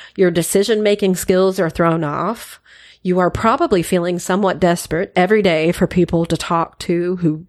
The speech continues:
get it. The right people, not your emotionally scarred friend or sister or coworker who got divorced years ago and still is never healed.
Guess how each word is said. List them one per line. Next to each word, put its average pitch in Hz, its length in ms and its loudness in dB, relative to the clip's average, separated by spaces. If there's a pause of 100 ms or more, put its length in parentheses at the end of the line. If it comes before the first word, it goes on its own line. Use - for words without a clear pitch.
get 156 200 2
it. 156 320 -2 (640)
The 170 100 0
right 190 320 2
people, 165 600 0 (340)
not 202 360 2
your 208 200 6
emotionally 202 600 2
scarred 175 540 -2
friend 151 500 -4
or 131 160 -6
sister 156 540 -4
or 151 60 -6
coworker 156 640 0
who 156 140 -2
got 147 260 -2
divorced 156 420 -4
years 190 300 4
ago 156 400 0
and 151 320 -6
still 190 340 0
is 156 140 -4
never 160 240 -2
healed. 160 580 -2